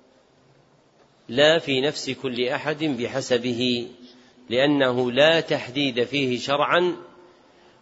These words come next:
فمرده إلى العرف، وأوساط الناس من كان غير موسوس ولا متبذل، فالموسوس يرى القليل كثيرا،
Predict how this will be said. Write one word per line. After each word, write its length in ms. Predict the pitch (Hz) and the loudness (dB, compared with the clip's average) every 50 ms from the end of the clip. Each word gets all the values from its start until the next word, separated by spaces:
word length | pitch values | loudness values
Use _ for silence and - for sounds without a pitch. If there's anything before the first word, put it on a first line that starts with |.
| _ _ _ | _ _ _
فمرده 800 | - - 143 139 135 131 147 165 160 151 170 160 147 156 170 | -4 -2 0 2 4 4 4 2 0 0 0 2 2 2 2
إلى 180 | - 139 135 131 | 0 2 2 2
العرف، 500 | 127 117 113 139 127 - - - - - - - - - - - - - | 2 4 4 2 2 2 -4 -10 -12 -12 -16 -18 -20 -20 -20 -20 -10 -6
وأوساط 640 | 107 101 123 131 120 - - 151 156 151 147 143 | -4 -2 -2 -2 -2 0 0 0 2 2 0 -2
الناس 800 | 139 135 135 135 139 156 165 180 180 - - - - - - - - - - - - _ _ _ _ | -2 0 2 2 4 4 4 4 2 0 -2 -10 -14 -16 -18 -20 -20 -20 -20 -20 -20 _ _ _ _
من 200 | 120 120 127 127 | 0 0 0 0
كان 380 | 123 - 156 156 151 139 123 120 117 117 113 117 120 - - - | 0 0 2 4 4 4 4 2 2 2 0 0 -2 -6 -12 -4
غير 360 | 110 131 147 147 143 135 131 | 0 2 4 4 4 4 4
موسوس 640 | 131 131 135 139 156 151 - - 165 175 160 - 190 | 2 2 2 2 2 0 -2 -4 -6 -6 -4 0 2
ولا 440 | 185 180 165 143 147 147 151 147 143 | 2 4 4 4 4 4 4 4 4
متبذل، 760 | 139 127 123 - 131 131 139 139 123 107 120 123 113 95 - - - - - - - - _ _ _ _ _ _ _ _ _ _ | 2 0 0 0 0 2 2 0 0 0 -2 -2 -2 -2 -6 -12 -20 -20 -20 -20 -20 -20 _ _ _ _ _ _ _ _ _ _
فالموسوس 800 | - 131 131 135 127 131 135 151 160 156 - - 135 127 123 - | -4 -2 -2 0 0 2 2 2 2 2 0 -4 -4 -4 -4 -4
يرى 300 | 131 135 139 151 156 147 | 0 2 2 2 2 2
القليل 480 | 135 123 - - 131 139 160 165 156 156 | 0 -2 -2 -2 0 0 0 0 0 -2
كثيرا، 600 | 147 - 151 139 151 160 147 127 120 120 123 123 | -2 -2 -4 -2 -2 0 0 0 0 0 -2 -6